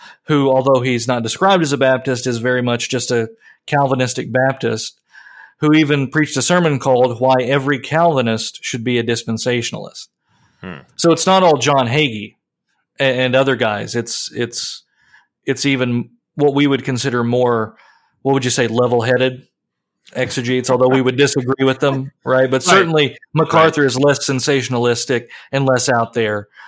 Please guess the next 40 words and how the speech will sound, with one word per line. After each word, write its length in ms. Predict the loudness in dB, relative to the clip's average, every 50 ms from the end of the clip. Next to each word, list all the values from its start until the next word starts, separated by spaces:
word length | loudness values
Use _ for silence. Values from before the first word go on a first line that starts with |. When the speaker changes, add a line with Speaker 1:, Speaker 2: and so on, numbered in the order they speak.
| -20 -20 _ _ -4
Speaker 1:
than 160 | -2 0 0
a 40 | 0
John 280 | 0 0 -2 -2 -2 -2
Hagee. 460 | -2 -4 -4 -4 -6 -8 -10 -10 -14 _ _ _ _ -4
Speaker 3:
Yeah, 180 | -4 -2 -2
totally. 380 | -4 -4 -4 -4 -4 -4 -4 -4
Speaker 1:
Uh, 200 | -6 -6 -6 -10 -16 _ _ _ _
you 120 | -2 -2
know, 100 | 0 0
just 180 | 0 -2 -2 -2
to 40 | -2
Speaker 3:
Easily. 200 | -2 -2 -2 -4
Speaker 1:
be, 80 | -6 -12 _ _ _
to 80 | -6 -4
be 120 | -2 -2
fair 220 | -2 0 0 0 0
to 80 | -2
Johnny 300 | -2 -4 -4 -2 -2 -2
Mac 300 | -2 -2 -4 -4 -6 -8
there. 180 | -12 -14 -14 -16 _ _ _ _ _ _ _ _ _ _ _ _ _ _ _ _ -20 -20 -20 -20 -14 -4
Well, 140 | -2 -2 0
all 240 | 2 4 4 4 4
right, 220 | 4 2 2 2
guys, 240 | 2 2 2 2 2
we're 100 | -2 -4
coming 320 | -2 -2 0 0 0 0
up 100 | 0 0 0
on 120 | -2 0
the 180 | 0 0 0 0
end 100 | 0 0
of 60 | 0
this 200 | 0 0 0 0
segment. 460 | 0 0 0 0 0 -2 -2 -2 -2
Any, 460 | 0 0 0 0 0 -2 -4 -6 -10 _
any 200 | -4 -2 -2 0
last 400 | 0 2 2 2 2 0 -2 -2
words 340 | -2 0 2 2 0 -2 -4
from 160 | -6 -4 -4 -4
the 60 | -2
conclave? 520 | -2 -2 -2 -2 -2 -2 -4 -6 -6 -10